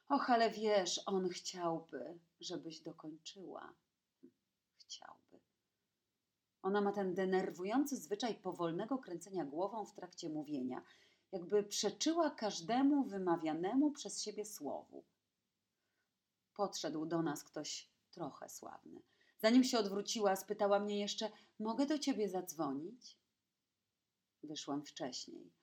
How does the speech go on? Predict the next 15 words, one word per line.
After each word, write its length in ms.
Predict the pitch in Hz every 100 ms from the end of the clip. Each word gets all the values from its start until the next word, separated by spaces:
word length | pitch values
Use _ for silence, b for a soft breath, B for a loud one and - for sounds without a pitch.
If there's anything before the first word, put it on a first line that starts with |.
| _ _ _
Po 100 | 190
drodze 360 | 175 190 185 180
słyszałam, 540 | - 180 202 175 175
jak 200 | 175 170
ktoś 280 | - 175 -
mówi: 360 | 180 175 170 165
„Mam 220 | 151 151
nadzieję, 420 | 165 175 175 170
że 160 | 170 170
mo-, 280 | 170 170 156
na 180 | 170
moje 360 | 175 175 160 160
pożegnanie 760 | - 160 165 165 156 139 143
przyjdzie 480 | - - 403 208 262
więcej 680 | 262 208 143 135 - - -